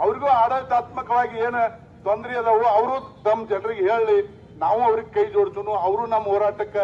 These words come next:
ಸರ್ಕಾರದಿಂದ ಯಾವ ರೀತಿ ನಮ್ಮ ಕೆಲಸ ಆಗಕ್ ಸಾಧ್ಯ ಐತಿ ಅನ್ನೋದನ್ನ ಅವರು ಹೆಚ್ಚಿನ ರೀತಿಯ ಪ್ರಯತ್ನವನ್ನು ಮಾಡ್ಲಿ. ಆ ಕಾರಣಕ್ಕಾಗಿ ಜನಪ್ರತಿನಿಧಿಗಳಾದವ್ರು ಯಾವತ್ತು ಜನರ ಕೆಲಸ ಕಾರ್ಯಗಳನ್ನ ಮಾಡ್ತಿರ್ತಾರೆ. ಒಂದ್ ಈಗ ಸಿದ್ದರಾಮಯ್ಯನವ್ರು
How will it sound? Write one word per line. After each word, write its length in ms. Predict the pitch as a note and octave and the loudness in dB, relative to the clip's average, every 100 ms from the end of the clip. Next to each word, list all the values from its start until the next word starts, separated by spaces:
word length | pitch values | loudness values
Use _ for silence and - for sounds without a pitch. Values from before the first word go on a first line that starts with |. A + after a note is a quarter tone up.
| F#3+ - - - - | -4 -8 -20 -20 -12
ಸರ್ಕಾರದಿಂದ 600 | F3+ F#3 G#3+ G#3+ G#3+ G#3+ G#3 F#3+ | -8 -4 0 0 0 -4 -2 2
ಯಾವ 160 | F3+ A#3 A3+ | 2 0 -2
ರೀತಿ 240 | A3 A3 G#3+ - - - - F4+ | -10 -2 -2 -2 -10 -20 -12 -6
ನಮ್ಮ 160 | G#3+ - F#3+ | -6 -4 -4
ಕೆಲಸ 200 | G#3 G#3+ | -4 -2
ಆಗಕ್ 240 | - G#3 D#4 F3 | -2 -4 -4 0
ಸಾಧ್ಯ 320 | F#3+ - G#4+ | 0 2 -2
ಐತಿ 160 | G#3+ - G3+ | 0 -2 -4
ಅನ್ನೋದನ್ನ 420 | G3+ F#3+ G3 F#3+ F3+ - - - C#3 | -4 -6 -6 -6 -8 -12 -20 -8 -4
ಅವರು 160 | G#3 A#3+ G#3 | -2 0 -2
ಹೆಚ್ಚಿನ 280 | G#3 A3+ A3+ G#3+ | -4 -6 -4 -4
ರೀತಿಯ 260 | G#3+ G#3+ G#3+ G3 - - - | -6 -2 -2 -2 -8 -20 -10
ಪ್ರಯತ್ನವನ್ನು 580 | F#3 G#3 G#3 G#3+ G#3+ G3+ F3+ | -4 -4 -4 -2 -2 -2 0
ಮಾಡ್ಲಿ. 360 | G#3+ A3+ G#3+ G3+ - - - - - - - - - - D3+ | 0 0 0 -2 -4 -18 -20 -20 -20 -20 -20 -20 -20 -6 0
ಆ 20 | A3+ A3+ | 0 2
ಕಾರಣಕ್ಕಾಗಿ 600 | A3 G#3 G#3+ G#3 G#3+ G#3+ G3+ - - - - - | 0 -2 -6 -2 0 0 -2 -4 -20 -20 -18 -8
ಜನಪ್ರತಿನಿಧಿಗಳಾದವ್ರು 1080 | - A3+ A3 A3 A3 A3 A3 A3 G#3+ G#3+ G#3 | -6 -4 -6 -8 -10 -12 -4 -2 0 -2 -4
ಯಾವತ್ತು 320 | F#3+ G#3 G#3+ A3 A3+ - - - - | -4 -6 -6 -8 -8 -20 -20 -16 -12
ಜನರ 220 | A#3 G#3+ G#3+ | -10 -8 -8
ಕೆಲಸ 160 | G#3 G#3 A3+ | -8 -6 -2
ಕಾರ್ಯಗಳನ್ನ 400 | G#3+ A3 A3+ A3+ G#3+ | -2 -2 -2 0 0
ಮಾಡ್ತಿರ್ತಾರೆ. 480 | A3+ A#3 A3 A3 F#3+ | 0 -4 -6 -4 -6
ಒಂದ್ 120 | G3+ - - - - - F#3+ | -10 -14 -20 -20 -20 -20 -14
ಈಗ 80 | A3 - | -14 -12
ಸಿದ್ದರಾಮಯ್ಯನವ್ರು 720 | F#3+ G#3+ A#3+ A#3+ A#3+ A#3+ | -6 -2 -2 -4 -6 -4